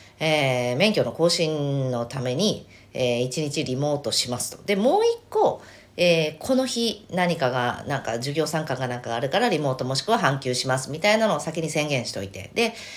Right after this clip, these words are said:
えっと、このタイミングで行ってもいいかなっていうところで様子を伺って、昨日、えー、免許更新に行きました。しかも、バシッとね、あの、うちの市町村は、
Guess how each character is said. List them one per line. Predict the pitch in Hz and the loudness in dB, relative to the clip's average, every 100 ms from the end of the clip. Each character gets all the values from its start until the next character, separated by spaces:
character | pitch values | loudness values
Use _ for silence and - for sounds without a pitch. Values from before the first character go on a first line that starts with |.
| - | -2
え | 220 | 0
っ | 214 | 4
と、 | 208 202 202 196 196 196 - | 4 6 6 6 4 0 0
こ | 294 | 2
の | 277 | 2
タ | 302 | 2
イ | 294 | 2
ミ | 277 | 2
ン | 269 | 2
グ | 262 | 4
で | 269 | 2
行 | 254 | 2
っ | |
て | - | 0
も | 254 240 | 2 2
い | 302 | 2
い | |
か | 302 | 0
な | 277 277 | 0 0
っ | 277 | 0
て | 226 | 0
い | 220 | 0
う | 214 | -2
と | 214 | -2
こ | 214 | 0
ろ | 208 | 2
で | 202 | 2
様 | 202 196 | 2 0
子 | 202 214 | 0 -2
を | |
伺 | 208 214 214 | 2 2 2
っ | 214 | 0
て、 | - 440 - | 2 2 2
昨 | 170 | 0
日、 | 135 67 - - - - - | 0 -2 -10 -18 -20 -16 -2
え | 143 123 113 101 95 90 80 71 65 60 50 50 50 50 50 143 | 2 4 2 0 -2 -2 -4 -6 -6 -8 -10 -10 -10 -10 -8 -4
ー、 | |
免 | 143 | -2
許 | 135 | -2
更 | 139 135 | 0 0
新 | - | 0
に | 110 | -6
行 | 107 | -4
き | |
ま | 139 | -2
し | 139 | 0
た。 | |
し | - | 0
か | - | 0
も、 | 143 117 - - - - - - | 0 -2 -8 -16 -18 -20 -20 -4
バ | - 269 277 | 2 6 8
シ | - 285 | 8 6
ッ | - | 4
と | 160 | 2
ね、 | 123 123 | 2 2
あ | 139 | 0
の、 | 160 | 0
う | 165 | 0
ち | 214 | 4
の | 214 208 | 4 4
市 | - - | 2 2
町 | 208 | 2
村 | 190 135 120 | 2 0 0
は、 | 113 113 - | -2 -4 -8